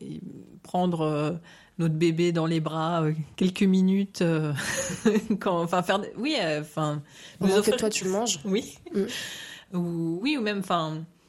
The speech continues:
Speaker 1: oui, faire des choses avec nous, alors que c'est peut-être pas forcément rigolo de, d'avoir un bébé, euh, dans les pattes, mais, euh,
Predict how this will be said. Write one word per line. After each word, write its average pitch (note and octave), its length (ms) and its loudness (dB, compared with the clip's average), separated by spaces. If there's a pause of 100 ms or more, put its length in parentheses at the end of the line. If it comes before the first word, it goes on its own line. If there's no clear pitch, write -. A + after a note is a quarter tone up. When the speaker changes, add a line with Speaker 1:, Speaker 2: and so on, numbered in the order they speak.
(300)
Speaker 1:
oui, B3+ 80 -4
faire G#3 200 0
des F#3 100 2
choses G#3+ 260 0
avec F3 300 0
nous, A3+ 240 -2
alors D#3 200 -2
que - 60 -10
c'est - 160 -6
peut-être E3+ 300 -4
pas F#3+ 100 0
forcément F#3+ 480 0
rigolo F3+ 440 2
de, D#3 340 0
d'avoir D3+ 340 -2
un D3 80 -2
bébé, D#3+ 400 -2
euh, C#3 160 -6
dans - 120 -10
les E3+ 120 -8
pattes, - 400 -6
mais, D3 180 -6
euh, D#3 120 -8